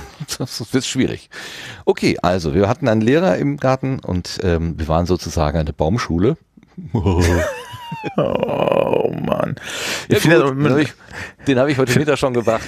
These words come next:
Speaker 1: aber das,
Speaker 2: Ja.
Speaker 1: ne? Man kann ja auch Witze zu Tode reiten und ich hab das grad mal versucht. So, der letzte Baumwitz.
Speaker 2: Ja.
Speaker 1: Ich danke dir auf jeden Fall, äh, Thomas, dass
Speaker 2: Ja.
Speaker 1: du gewunken hast und gesagt hast, ich möchte mal vorbeikommen.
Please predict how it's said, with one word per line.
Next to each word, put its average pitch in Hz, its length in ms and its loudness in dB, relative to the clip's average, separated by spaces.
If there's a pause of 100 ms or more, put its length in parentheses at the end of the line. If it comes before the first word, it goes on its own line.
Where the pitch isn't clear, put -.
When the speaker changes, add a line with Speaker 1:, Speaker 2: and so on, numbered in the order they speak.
Speaker 1:
aber 101 220 2 (360)
das, 101 280 4
Speaker 2:
Ja. 104 80 2 (420)
Speaker 1:
ne? 151 220 2 (240)
Man 92 100 -2
kann 113 160 0
ja 101 100 4
auch 92 160 2 (220)
Witze 113 300 0
zu - 120 -4
Tode 113 300 2
reiten 73 260 -2
und 139 100 0
ich 135 40 -2
hab - 80 -6
das - 140 -6
grad 92 140 0
mal 82 100 -4
versucht. - 480 -8 (360)
So, - 240 -4 (380)
der 87 120 2
letzte 90 280 -2
Baumwitz. 101 540 -2
Speaker 2:
Ja. - 260 -20 (220)
Speaker 1:
Ich 135 100 -2
danke 208 240 0
dir 139 140 4
auf - 100 -4
jeden 87 180 0
Fall, 73 300 0 (160)
äh, 85 260 2
Thomas, 95 360 0
dass 107 100 0
Speaker 2:
Ja. 110 60 4
Speaker 1:
du 113 80 4
gewunken 131 400 2
hast 139 260 2
und 131 80 -2
gesagt 120 320 0
hast, 123 140 -2
ich 113 80 -14
möchte 139 180 -2
mal 117 60 0
vorbeikommen. 117 580 0